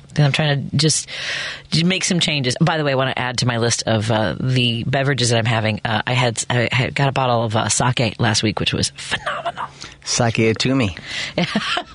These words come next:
Speaker 1: There you go. Do you, do you, uh, partake in sake once in a while?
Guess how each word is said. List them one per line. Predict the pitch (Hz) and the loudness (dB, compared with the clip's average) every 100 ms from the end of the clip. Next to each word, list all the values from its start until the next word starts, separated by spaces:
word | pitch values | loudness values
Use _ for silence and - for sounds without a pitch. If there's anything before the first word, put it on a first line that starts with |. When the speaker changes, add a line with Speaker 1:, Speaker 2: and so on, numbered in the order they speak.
| 339 359 - 339 | -2 -2 -2 -4
Speaker 1:
There | - | -2
you | 208 240 220 | 0 2 2
go. | - - | 2 -2
Do | 185 196 | -2 2
you, | 190 196 185 | 4 2 2
do | 175 156 | 0 2
you, | 165 160 | 4 4
uh, | 156 | 4
partake | 143 156 - 160 | 2 0 0 0
in | 170 | 0
sake | 185 185 | 0 2
once | 202 202 214 | 2 2 2
in | |
a | 220 | 2
while? | 247 | 2